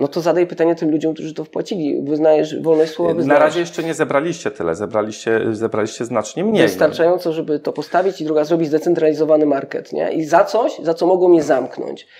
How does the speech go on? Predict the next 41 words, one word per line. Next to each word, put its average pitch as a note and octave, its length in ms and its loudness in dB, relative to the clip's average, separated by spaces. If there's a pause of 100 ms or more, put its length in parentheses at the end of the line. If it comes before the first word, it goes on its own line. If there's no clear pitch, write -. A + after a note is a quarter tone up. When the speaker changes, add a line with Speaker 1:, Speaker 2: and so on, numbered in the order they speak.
(200)
Speaker 1:
A - 100 -2
ty C4 120 2
co A#3 140 4
zrobiłeś F#3 380 4
w - 40 -14
swoim G3 220 2
życiu? F#3+ 440 -4 (760)
Speaker 2:
Różne E3 440 0
rzeczy G2 220 -2
Speaker 1:
Co - 60 -4
Speaker 2:
robiłem. A3+ 200 4
Speaker 1:
zrobiłeś G3+ 320 4
w - 40 0
Speaker 2:
Robiłem - 40 -2
Speaker 1:
swoim D#3+ 180 2
Speaker 2:
fi-, D#3+ 80 -2
Speaker 1:
życiu, E3+ 160 -2
żeby D#3+ 200 0
zmienić E3 300 2
tą E3 120 0
rzeczywistość? C#3+ 560 -6
Speaker 2:
robiłem B2 460 0
firmę, B2+ 680 -2
robiłem, G#2 580 -4
pracowałem F2+ 640 -2
w - 120 -18
korporacji, A#2 640 0
<coughs> - 20 -2
pracowałem G2+ 440 -2
w F#2 100 -14
Misiu, C#3+ 380 -4
od - 140 -4
siedmiu A#2+ 420 -4
lat A#2 220 0
konsultuję. G#2 640 -6 (140)
Speaker 1:
No F#3+ 140 6
dobra, E3+ 200 0
Speaker 2:
W-, - 20 -6
Speaker 1:
konsultujesz, D#3 680 2
nie? E3+ 60 6
Speaker 2:
a - 80 6